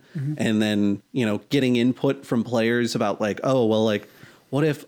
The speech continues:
Speaker 2: oh, what if there's, like, a little traveling merchant or something? Like, what would, what do you think that merchant would be called? And what kind of stuff would he sell?" Like,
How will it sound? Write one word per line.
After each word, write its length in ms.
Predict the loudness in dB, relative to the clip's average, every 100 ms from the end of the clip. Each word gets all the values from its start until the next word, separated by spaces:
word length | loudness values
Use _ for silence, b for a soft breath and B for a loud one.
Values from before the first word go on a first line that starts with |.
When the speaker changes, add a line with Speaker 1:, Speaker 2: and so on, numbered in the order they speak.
| -4
Speaker 2:
oh, 220 | 0 0
what 140 | 0
if 120 | 0
there's, 240 | 0 0 0
like, 120 | 0
a 60 | 0
little 260 | 2 0
traveling 460 | -2 -4 -2 0 0
merchant 400 | 0 -2 -2 -2
or 80 | -4
something? 360 | -4 -4 -4 -4
Like, 180 | -4
what 180 | 0 0
would, 200 | 0 -4 -8
what 180 | -2 2
do 60 |
you 80 | 2
think 200 | 0 -2
that 120 | 0
merchant 340 | 0 -2 -2 -4
would 120 | -4
be 120 | -6
called? 520 | -6 -2 0 0 -4 -6
And 160 | -2
what 160 | -2 -2
kind 160 | -2 -4
of 80 |
stuff 280 | -4 -6 -4
would 100 | -6
he 140 | -4 -6
sell?" 320 | -2 -2 -2
Like, 260 | -2 -4